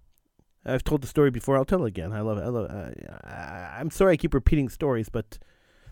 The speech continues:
but this is, this is what it is. Years ago,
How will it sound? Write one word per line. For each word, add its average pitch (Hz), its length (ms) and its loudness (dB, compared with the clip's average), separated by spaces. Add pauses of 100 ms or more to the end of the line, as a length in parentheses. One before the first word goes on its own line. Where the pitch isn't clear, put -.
but - 120 -8 (120)
this 175 200 -2
is, 135 160 -6
this - 180 2
is 139 60 -6
what 147 180 2
it 226 100 -2
is. 139 360 0 (840)
Years 202 340 6
ago, 135 420 2